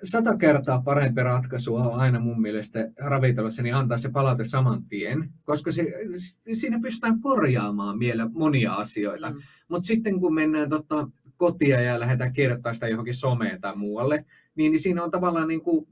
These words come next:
Speaker 1: vetästy jo housut nilkkaan siltä niinku ravintolalta.
Speaker 2: Mm.
Speaker 1: Et se ei niinku enää pysty mitenkään siinä ja levitetty se paha mieli silleen, että, että, että se oikein tuntuu.
Speaker 2: Siis kyllä, koska niinku eihän yhdelläkään ravintolalla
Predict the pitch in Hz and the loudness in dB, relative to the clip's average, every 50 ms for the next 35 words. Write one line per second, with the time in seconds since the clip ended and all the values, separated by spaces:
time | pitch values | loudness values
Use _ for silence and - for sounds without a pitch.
0 | _ - - 180 180 175 165 - - 156 151 151 147 175 175 160 135 123 117 113 | _ -4 -4 -2 -2 -2 -4 0 0 2 2 2 4 4 4 4 4 0 -4 -4
1 | 123 131 120 117 113 - - 117 110 110 117 113 107 113 120 117 117 120 113 113 | -2 -2 -2 -2 -4 -6 -8 -8 -6 -6 -4 -6 -4 -4 -4 -6 -6 -6 -6 -4
2 | 127 127 127 131 123 117 113 113 110 104 107 104 101 107 104 104 - - 123 127 | -4 -2 -2 -2 -2 0 -2 0 -2 -2 -4 -4 -4 -6 -6 -8 -6 -6 -6 -6
3 | - - _ _ _ _ 151 151 147 143 143 - 131 131 127 127 151 147 143 147 | -6 -8 _ _ _ _ -14 -12 -12 -12 -6 -2 -2 -2 2 4 4 6 6 4
4 | 143 139 139 160 151 151 151 151 147 147 156 151 147 - 156 160 180 180 180 180 | 2 2 2 2 2 2 2 2 4 6 6 6 6 2 0 2 2 2 2 2
5 | 135 127 123 117 113 110 - 127 127 123 123 120 120 127 - - - - 151 143 | 0 0 0 -2 -2 -2 0 0 0 2 2 2 0 -2 -4 -6 -8 -4 -2 0
6 | 143 147 147 139 135 127 127 151 151 151 143 147 160 151 156 143 131 127 123 120 | 4 4 4 4 2 -2 -2 0 0 0 0 2 0 2 2 2 2 2 2 2
7 | 117 113 113 113 117 123 120 120 123 117 113 117 113 - 131 127 107 - - _ | 2 0 0 0 0 0 -2 -2 -2 -4 -6 -8 -8 -6 -6 -6 -6 -6 -10 _
8 | _ _ _ _ _ _ _ _ _ - - 139 135 127 127 143 127 123 - - | _ _ _ _ _ _ _ _ _ -10 -4 -2 -2 -2 0 -2 -4 -4 -4 -10
9 | - - - 147 139 139 135 131 - 151 147 143 - - - 220 185 165 127 113 | -12 -4 -2 0 0 0 0 0 2 0 0 0 -2 2 4 4 4 4 4 2
10 | 107 - - - - 104 - - - 147 - _ _ _ _ _ _ _ _ _ | -2 -6 -8 -12 -12 -12 -12 -12 -16 -18 -18 _ _ _ _ _ _ _ _ _
11 | _ _ _ _ _ _ _ _ _ - - - - - _ - - 175 - - | _ _ _ _ _ _ _ _ _ -20 -20 -20 -20 -20 _ -16 -14 -14 -8 -4
12 | 208 214 202 185 165 151 147 151 - - 156 156 156 151 147 - - 165 170 170 | 0 0 0 0 -2 -6 -8 -10 -10 -10 -8 -8 -8 -8 -8 -8 -8 -10 -10 -10
13 | 175 - - 196 196 202 208 196 180 165 - 147 147 147 143 156 165 170 175 175 | -10 -10 -4 0 0 2 2 0 -2 -4 -6 -6 -6 -6 -6 -8 -8 -8 -10 -12
14 | 160 143 139 139 135 131 131 135 135 - - | -10 -8 -8 -6 -6 -6 -6 -6 -6 -8 -10